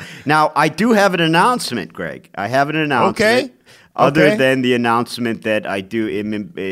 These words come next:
Speaker 1: uh, legally obligated to make, that Greg, for this week alone,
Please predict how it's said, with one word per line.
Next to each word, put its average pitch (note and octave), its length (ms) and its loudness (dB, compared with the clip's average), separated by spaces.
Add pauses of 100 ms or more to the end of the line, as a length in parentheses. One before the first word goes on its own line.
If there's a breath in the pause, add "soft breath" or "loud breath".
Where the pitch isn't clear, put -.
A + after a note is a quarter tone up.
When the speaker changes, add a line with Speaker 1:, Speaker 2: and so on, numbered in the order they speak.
(160)
Speaker 1:
uh, G2 380 -2
legally C3+ 460 0
obligated A2+ 560 0
to G#2+ 80 -4
make, G2+ 340 -6
that F#2+ 180 -8
Greg, A#2+ 540 -2 (360 soft breath)
for A2+ 180 -8
this G3+ 340 2
week A3+ 300 -4
alone, E3+ 800 2